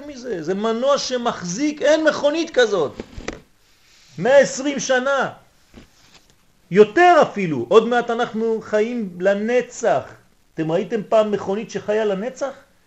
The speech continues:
אין דבר כזה. איך המנוע הזה פועל? מה שאנחנו היום מתים מוקדם, זה בגלל שאנחנו לא עושים את העבודה כמו שצריך.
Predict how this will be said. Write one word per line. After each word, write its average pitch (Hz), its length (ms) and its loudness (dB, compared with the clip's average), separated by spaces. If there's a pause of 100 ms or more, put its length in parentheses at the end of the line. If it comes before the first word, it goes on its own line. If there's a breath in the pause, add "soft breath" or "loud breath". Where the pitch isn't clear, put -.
(120)
אין 285 140 -10
דבר 302 280 -4
כזה. 117 260 -14 (280)
איך 285 180 0
המנוע 254 400 2
הזה 226 160 -4
פועל? 208 400 -2 (720 soft breath)
מה 233 120 0
שאנחנו 254 480 2
היום 240 280 4
מתים 233 360 0
מוקדם, 233 520 2 (800)
זה 151 140 -4
בגלל 180 260 -2
שאנחנו 180 500 -8
לא 185 160 -2 (140)
עושים 220 360 -2
את 196 140 -8
העבודה 170 380 -4
כמו 170 180 -12
שצריך. 143 480 -12